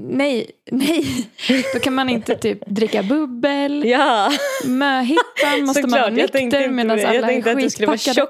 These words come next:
Speaker 2: tjock på alla bilder.
Speaker 1: Nej, nej, <laughs> det skiter jag i. Eh,
Speaker 2: Mm.
Speaker 1: men och så här, hu-, humörsvängningar kanske. Man kanske har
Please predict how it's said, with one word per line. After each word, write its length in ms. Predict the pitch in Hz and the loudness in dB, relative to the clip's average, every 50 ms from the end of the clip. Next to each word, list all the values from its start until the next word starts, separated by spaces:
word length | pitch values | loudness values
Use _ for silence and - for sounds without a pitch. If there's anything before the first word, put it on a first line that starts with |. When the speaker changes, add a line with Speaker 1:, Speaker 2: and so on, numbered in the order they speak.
| - | -4
Speaker 2:
tjock 100 | - - | -10 0
på 60 | - 214 | 2 2
alla 200 | 196 185 190 190 | 2 2 0 0
bilder. 500 | 196 220 208 214 214 220 247 208 - - - - - - | 0 0 0 0 0 2 2 0 0 -4 -6 -10 -8 -2
Speaker 1:
Nej, 320 | 285 330 285 320 - 311 | 0 0 2 2 0 0
nej, 500 | 269 220 214 233 240 240 226 285 302 302 | 0 0 -2 -2 -2 -2 0 0 0 0
<laughs> 120 | 277 294 - | 0 0 0
det 120 | 302 285 | 0 -2
skiter 300 | - - 214 202 - 202 | 0 0 -2 -2 -2 -4
jag 100 | 190 - | -2 -2
i. 60 | 262 - - 190 190 185 185 - - - - - - - - 269 202 - - - 240 240 254 - - - - - | -2 -4 -4 -4 -4 -4 -6 -8 -8 -10 -10 -10 -8 0 0 0 0 0 -8 -6 -6 -6 -6 -6 -10 -8 -4 -2
Eh, 460 | - 240 240 240 233 240 240 254 - - - | -2 0 0 0 0 0 -2 -2 -4 -6 -6
Speaker 2:
Mm. 340 | 233 208 214 220 226 226 220 - - - - | -6 -4 -4 -4 -4 -6 -8 -10 -12 -12 -8
Speaker 1:
men 200 | - 165 175 262 | -6 -4 0 0
och 280 | 254 - 285 - - - | 2 2 0 0 -2 -6
så 140 | - - 220 | 0 0 2
här, 100 | 214 208 | 2 2
hu-, 560 | 220 214 220 254 - - - - - - 247 202 | 0 0 -2 -2 -4 -4 -10 -10 -6 -4 -2 0
humörsvängningar 1200 | 220 254 240 240 240 240 226 214 208 - - - - - 277 302 339 330 269 214 202 208 214 - | 0 0 0 0 0 0 0 0 0 -2 -4 -4 -2 0 0 0 0 0 0 0 0 -2 -2 -2
kanske. 320 | 220 - 226 233 208 - 247 | 0 0 -2 -2 0 -2 0
Man 160 | 220 220 214 | 0 0 0
kanske 200 | 233 277 214 226 | 0 -2 0 0
har 120 | 247 - | -2 -2